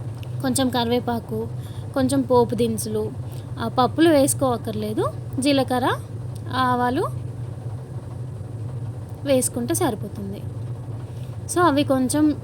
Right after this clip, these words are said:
ఫ్రై అయిపోయిన తర్వాత కొద్దిగా పసుపు వేసుకోవాలి. ఏ, దేనికైనా పసుపు ఇంపార్టెంట్ కదా. So పసుపు వేసుకోవాలి. అది కూడా ఫ్రై అయిపోయాక ఒక హండ్రెడ్ గ్రామ్స్ వెల్లుల్లి పేస్ట్ తీసుకోవాలి. వెల్లుల్లిపాయలు బాగా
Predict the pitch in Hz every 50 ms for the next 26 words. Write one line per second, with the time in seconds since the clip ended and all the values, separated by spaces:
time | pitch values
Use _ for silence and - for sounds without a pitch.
0 | - - 277 262 254 254 262 254 247 - 226 220 214 208 214 202 202 202 208 202
1 | - 302 415 554 - - - - - - - - - - - - - - - -
2 | - - - - - - - - 320 294 262 240 233 285 285 311 320 320 311 -
3 | - - - 277 277 269 - - 330 294 277 240 226 - - - - 110 - -
4 | 202 - - - 226 247 240 214 214 240 247 262 262 285 269 294 269 269 311 302
5 | - 247 226 - - - 254 233 220 214 233 226 214 208 214 202 196 - 202 202
6 | - 370 494 - - - - - - - - - 330 302 - 247 233 - - 240
7 | 233 214 202 202 - - - 196 185 190 202 277 403 508 - - - - - -
8 | - - - - - - - - - - - - - 240 240 254 262 277 269 311
9 | 320 - 285 254 240 254 247 240 220 - 226 214 208 202 202 - - 359 508 622
10 | - - - - - - - - - - - - - - - - - - - -
11 | - - - - - - - - - 254 262 - 294 254 277 269 277 302 311 269
12 | 285 269 262 262 277 262 - - - - - - - 233 262 269 269 269 285 277
13 | 277 - 254 233 240 240 - 285 254 233 - - - 208 208 208 202 214 220 220
14 | 240 269 277 277 330 330 330 339 - 302 294 294 339 339 - - - 254 - 247
15 | 254 254 311 320 311 277